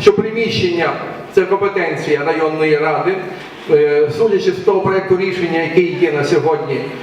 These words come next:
е, воно, е, прийняте не буде на нашу користь, воно, скоріше за все, буде прийнято на користь когось іншого. Тому ми прийняли рішення сесії, яким призупинили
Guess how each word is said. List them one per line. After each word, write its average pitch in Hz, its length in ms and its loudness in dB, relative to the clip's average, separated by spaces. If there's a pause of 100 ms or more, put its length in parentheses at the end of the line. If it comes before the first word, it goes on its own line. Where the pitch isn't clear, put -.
(260)
е, 127 120 2
воно, 160 540 0 (300)
е, 135 40 0 (680)
прийняте 147 380 2
не 156 260 0
буде 190 200 0
на 190 120 0
нашу 190 220 -2
користь, 190 400 2 (140)
воно, 175 420 0
скоріше 151 240 -2
за 151 80 6
все, 147 200 0
буде 143 140 0
прийнято 135 500 -2 (400)
на 156 80 0
користь 135 540 2 (440)
когось 180 260 2 (120)
іншого. 226 680 0 (800)
Тому 240 360 4
ми 247 80 0
прийняли 208 800 2
рішення 196 840 0
сесії, 196 800 0 (220)
яким 247 300 2
призупинили 220 840 0